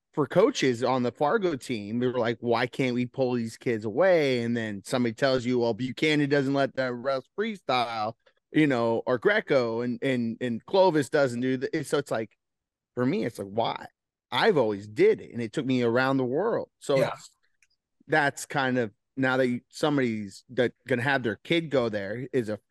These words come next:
Speaker 1: freestyle enthusiast, is a coach for U S A,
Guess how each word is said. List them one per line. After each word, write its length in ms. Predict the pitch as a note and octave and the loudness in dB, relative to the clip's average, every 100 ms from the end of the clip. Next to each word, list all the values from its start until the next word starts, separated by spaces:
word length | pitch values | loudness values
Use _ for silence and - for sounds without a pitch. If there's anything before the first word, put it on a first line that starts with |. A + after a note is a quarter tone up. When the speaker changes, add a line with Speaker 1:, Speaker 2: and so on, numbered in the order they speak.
| - | -2
Speaker 1:
freestyle 580 | E3+ D#3 - C#3+ C3 A#2 | 0 0 0 0 0 -2
enthusiast, 840 | A2 G#3 A3+ C3 A2 G#2+ - - _ _ _ _ - | -4 0 0 0 -4 -6 -10 -20 _ _ _ _ 0
is 180 | B2+ | 0
a 60 | A2 _ | -2 _
coach 420 | - F#3 G3 - - | 2 4 4 2 -6
for 100 | C3+ | 0
U 240 | C3 C3+ | 2 4
S 220 | B2 A2+ | 2 0
A, 120 | B2+ | -4